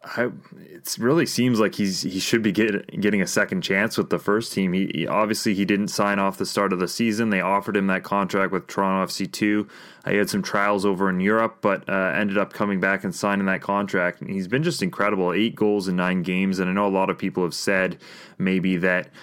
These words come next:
um, you know, it's not at the highest level. Obviously, it's at the U S L, but he did just drop three goals on F C Cincinnati, who is a team who will be coming into M L S and have a very solid roster. They've only lost something like three games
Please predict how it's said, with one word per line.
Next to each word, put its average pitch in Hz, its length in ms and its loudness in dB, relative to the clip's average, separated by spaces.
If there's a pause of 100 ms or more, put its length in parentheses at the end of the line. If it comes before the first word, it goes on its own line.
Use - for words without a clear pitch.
(220)
um, 85 640 -2
you 104 120 -2
know, 90 120 -4
it's 87 440 -6
not 101 260 2
at 92 120 -2
the 92 100 -2
highest 90 360 -2
level. 95 240 2
Obviously, 90 360 -2
it's - 100 -8
at 90 360 -6
the 92 80 -6
U 95 140 0
S 92 160 -2
L, 107 200 2
but 90 260 -2 (320)
he - 140 -4
did 131 180 2
just 143 200 0
drop 110 240 2
three 110 260 0
goals 104 380 2
on 92 100 0
F 95 160 0
C 98 260 -2
Cincinnati, 90 640 -2
who 85 120 -2
is 85 120 0
a 90 60 0
team 98 320 -2
who 92 100 0
will 90 100 0
be 92 100 0
coming 98 320 0
into 90 160 0
M 90 120 0
L 90 160 0
S 90 320 -2
and 92 440 0
have 101 320 0
a 98 80 2
very 95 360 2
solid 95 340 0
roster. 92 480 2
They've 90 220 0
only 95 220 2
lost 90 320 0
something 95 220 0
like 87 160 -2
three 98 320 -2
games 92 520 0